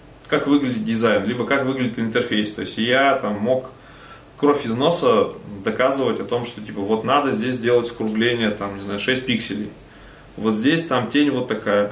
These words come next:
То есть я как бы вникал в как-, в процессы очень глубоко. То есть и старался везде привнести какое-то свое знание.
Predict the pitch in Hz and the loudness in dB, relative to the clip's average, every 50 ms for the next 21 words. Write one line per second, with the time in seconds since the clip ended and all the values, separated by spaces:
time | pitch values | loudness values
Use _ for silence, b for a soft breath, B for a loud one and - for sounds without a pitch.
0 | - - - - - - - - 101 101 113 131 139 143 139 - - 110 107 107 | -6 -12 -12 -12 -12 -12 -10 -10 -4 0 2 2 2 2 0 -2 -4 -6 -2 0
1 | 110 107 107 104 104 101 98 95 95 98 - - 104 110 117 110 - 139 147 147 | 2 4 4 4 4 2 2 0 -4 -6 -10 -8 -6 -6 -6 -2 0 2 2 2
2 | 143 - - 110 107 - - 104 101 98 98 95 101 110 110 107 104 104 - 120 | 0 -4 -8 -10 -12 -8 -8 -6 -6 -4 -6 -4 0 2 4 4 4 2 2 0
3 | 123 123 139 127 - - - - - - - B B B B B B B B B | 0 2 2 2 2 2 -2 -6 -10 -14 -16 B B B B B B B B B
4 | - 120 123 - - 120 110 110 113 110 107 104 - 123 110 101 - - - - | -4 -2 -2 -2 -2 -2 -2 0 0 0 0 0 2 4 4 4 2 0 -6 -12
5 | 104 101 - - 110 107 - - 117 113 120 127 131 131 - - 113 107 107 101 | -12 -12 -6 -4 -4 -4 -2 0 2 4 4 4 4 2 0 0 0 2 4 2
6 | 101 101 98 101 107 104 - - - 135 143 147 135 - - - 117 113 110 110 | 2 2 0 -2 -2 -2 -4 -4 -2 2 2 2 2 0 -2 -2 -2 2 2 2
7 | 110 107 - - - 127 139 139 131 123 104 101 104 - 107 104 - 117 117 117 | 2 2 0 -4 -2 2 2 2 4 2 0 -2 -4 -6 -8 -6 -6 -6 -6 -6
8 | 110 - - 113 117 117 104 101 107 107 104 95 95 92 | -8 -6 -4 -2 -2 0 0 0 2 2 2 2 0 -4